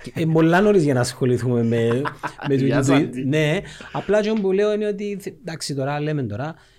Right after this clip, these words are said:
Speaker 1: η τεχνολογία, όπως σου είπα, θα,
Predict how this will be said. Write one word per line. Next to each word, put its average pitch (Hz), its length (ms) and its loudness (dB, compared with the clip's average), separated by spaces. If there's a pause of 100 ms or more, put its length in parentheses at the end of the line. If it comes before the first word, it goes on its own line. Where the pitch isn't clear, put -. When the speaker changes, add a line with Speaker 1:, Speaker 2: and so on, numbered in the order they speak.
(340)
Speaker 1:
η 151 80 -6
τεχνολογία, 139 760 -2
όπως 143 200 -8
σου - 140 -10
είπα, 101 220 -10
θα, 175 840 -10